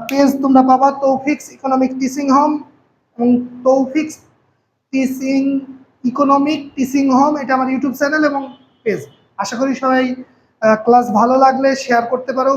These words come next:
ভুল ত্রুটি হলে ক্ষমা করবা, ক্ষমা সুন্দর দৃষ্টিতে দেখবা, আর উপকৃত হলে বন্ধুদের শেয়ার করবা। সকলে ভালো থেকো, সুস্থ থেকো, আসসালামু আলাইকুম।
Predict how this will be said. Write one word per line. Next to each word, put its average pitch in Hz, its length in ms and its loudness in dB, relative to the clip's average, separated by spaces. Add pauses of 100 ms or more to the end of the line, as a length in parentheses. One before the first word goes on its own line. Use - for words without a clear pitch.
(100)
ভুল 247 160 -2
ত্রুটি 247 240 -12
হলে 247 180 2
ক্ষমা 254 280 -2
করবা, 262 220 0 (140)
ক্ষমা 247 280 -10
সুন্দর 254 280 -8
দৃষ্টিতে 254 320 -14 (100)
দেখবা, 247 260 -4 (1300)
আর 226 140 2 (140)
উপকৃত 254 420 0
হলে 320 100 4 (100)
বন্ধুদের 226 360 2
শেয়ার 185 240 -2
করবা। 143 200 -12 (360)
সকলে 233 280 0
ভালো 247 200 2
থেকো, 285 140 -2 (120)
সুস্থ 269 160 -6 (120)
থেকো, 277 180 2 (240)
আসসালামু 220 500 0
আলাইকুম। 185 460 -4